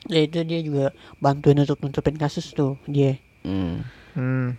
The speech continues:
Speaker 1: Nah, yang paling kecil nih, yang ngakuin nih, si, si Brigadir E yang melakukan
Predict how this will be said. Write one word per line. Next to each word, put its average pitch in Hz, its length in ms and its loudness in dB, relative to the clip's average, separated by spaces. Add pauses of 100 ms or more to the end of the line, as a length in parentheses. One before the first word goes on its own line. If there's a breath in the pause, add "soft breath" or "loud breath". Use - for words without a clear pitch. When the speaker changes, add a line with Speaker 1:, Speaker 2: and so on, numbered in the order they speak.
(160)
Speaker 1:
Nah, 151 260 2
yang 151 220 2
paling 143 560 2 (220)
kecil - 280 4
nih, 180 160 8
yang 147 240 8
ngakuin 143 340 6
nih, 151 240 10
si, 143 180 4 (1040 loud breath)
si 143 260 6
Brigadir 143 540 8
E 160 180 10
yang 151 160 8
melakukan 151 640 4